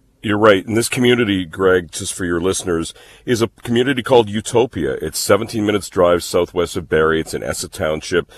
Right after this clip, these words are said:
By its very name, you'd expect perfection, right?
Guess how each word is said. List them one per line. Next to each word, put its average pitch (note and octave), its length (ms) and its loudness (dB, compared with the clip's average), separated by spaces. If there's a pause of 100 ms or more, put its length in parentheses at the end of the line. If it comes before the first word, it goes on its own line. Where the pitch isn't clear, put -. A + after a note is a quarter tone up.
(220)
By F#2 140 4
its F#2+ 140 -2
very G2 260 2
name, F#2+ 320 2
you'd F2 80 -4
expect - 480 -2
perfection, A2 600 -4
right? D#2+ 220 -2